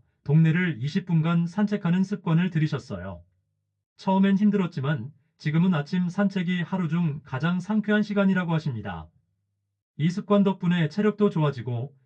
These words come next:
기분도 훨씬 밝아졌다고 해요. 또한 일본의 칠십 대 여성은 자기 전 십 분간 명상을 하는 습관을 만들었어요. 깊은 호흡과 함께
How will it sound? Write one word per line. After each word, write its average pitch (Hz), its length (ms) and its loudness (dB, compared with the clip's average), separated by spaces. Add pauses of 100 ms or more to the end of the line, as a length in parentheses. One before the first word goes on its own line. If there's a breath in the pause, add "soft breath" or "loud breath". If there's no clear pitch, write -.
기분도 160 560 2
훨씬 202 360 2
밝아졌다고 156 680 -2
해요. 85 340 -8 (720)
또한 185 320 2
일본의 165 440 2
칠십 202 340 -4
대 196 140 0
여성은 143 460 -2 (300)
자기 139 300 -2
전 180 220 0
십 - 180 -8
분간 160 520 -2
명상을 160 460 0
하는 180 160 2
습관을 180 440 -2
만들었어요. 131 760 -4 (800)
깊은 190 320 0
호흡과 196 400 0
함께 143 500 -4